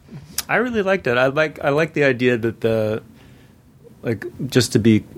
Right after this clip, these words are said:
kind of crushingly literal, that the rock beat part of it is the actual discussion, and the swelling strings are kind of the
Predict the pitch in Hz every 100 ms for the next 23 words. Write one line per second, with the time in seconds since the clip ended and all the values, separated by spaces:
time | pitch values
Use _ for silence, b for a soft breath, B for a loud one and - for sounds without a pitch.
0 | - - 110 107 107 95 - - - -
1 | - - 113 120 110 107 107 107 104 101
2 | 92 104 - 104 104 101 113 - 131 117
3 | - 127 - 113 117 113 - 120 117 -
4 | 113 107 101 98 95 87 113 101 - 101
5 | 98 - 104 98 101 95 95 - 107 101
6 | 101 95 - 104 101 92 95 - 101 98
7 | 95